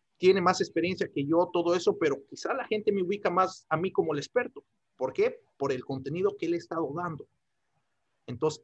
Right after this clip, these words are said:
eso es lo que queremos, que cada uno de ustedes se posicione como un experto, aunque no lo seamos, porque sabemos que nos enfocamos en diferentes áreas, ¿no? Pero cuando te posicionas como experto, la gente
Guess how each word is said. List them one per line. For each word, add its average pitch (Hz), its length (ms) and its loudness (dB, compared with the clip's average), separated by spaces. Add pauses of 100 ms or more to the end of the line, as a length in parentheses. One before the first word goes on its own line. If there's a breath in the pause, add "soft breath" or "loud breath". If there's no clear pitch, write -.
eso 185 220 0
es - 20 4
lo 185 100 2
que 139 140 -8
queremos, 143 400 0
que 131 140 -10
cada 165 220 2
uno 185 200 -2
de 156 120 -2
ustedes 190 560 -4 (640)
se - 160 -2
posicione 165 640 -4
como 147 260 -2
un 160 100 -4
experto, 165 640 -4 (460)
aunque 139 240 -4
no 185 160 2
lo 247 100 0
seamos, 233 380 0
porque 139 220 -10
sabemos 208 380 -4
que 170 240 -2 (200)
nos 147 200 -4
enfocamos 170 520 -2
en 175 100 -2
diferentes 156 540 -4
áreas, 160 280 0
¿no? 151 180 -4
Pero 131 240 -4
cuando 131 260 -2
te 139 120 -4
posicionas 196 580 -4
como 175 180 -6
experto, 185 420 -2
la 151 100 -2
gente 185 300 -6